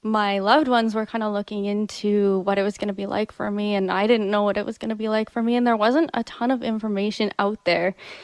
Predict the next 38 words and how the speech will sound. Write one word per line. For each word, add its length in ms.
except 400
for 160
some, 280
like, 240
really 360
clinical 680
sort 240
of 80
articles. 520
So 120
I 120
really 500
decided 460
that 120
I 120
should 240
share 380
my 240
story 800
as 440
a 140
way 240
to 220
educate 500
people 640
who, 320
you 160
know, 140
maybe 260
their 160
family 440
members 420
are 100
going 340
through 220
it, 220
or 80
maybe 500